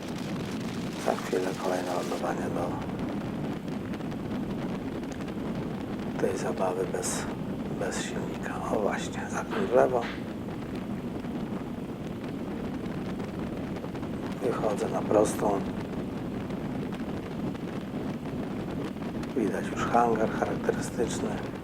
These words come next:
Lądowanie na kierunku dwa pięć, gdy słońce jest nisko. No, trzeba to uwzględniać. Słońce może czasami przeszkadzać, świecąc prosto w oczy.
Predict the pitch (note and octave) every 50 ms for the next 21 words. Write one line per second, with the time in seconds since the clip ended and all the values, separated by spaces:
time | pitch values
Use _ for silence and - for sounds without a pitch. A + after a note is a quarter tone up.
0 | - - - - - - - - - - - - - - - - - - - -
1 | - - - - - - - - - - - - - A2 A2+ A2+ G#2+ G#2+ A2 A2
2 | G#2+ G#2 G2+ - - G#2+ G#2 - - G2 G2 G2 F#2+ - - B2+ A2 G#2 - -
3 | - - G#2 G2 F#2 - - - - - F#2+ - - G2 F#2+ - - A2 A2+ A2
4 | - - G#2 F#2+ F2+ - - - - - - - - - - - - - - -
5 | - B2+ A#2 - C#3 A#2 G#2 - A#2 G2 F#2 G2 A2+ A#2 A2+ G#2 F2+ E2+ F2 -
6 | - - - - - - - - - - - - - - - - - - - -
7 | - - - - G2 F#2 - - F2+ F2 - - F2+ - - - - - G2+ F#2+
8 | - - - - - - F#2+ F#2+ F#2 F2+ - - - F#2 - - - - - -
9 | - - - A#2+ - D#2+ - - - A2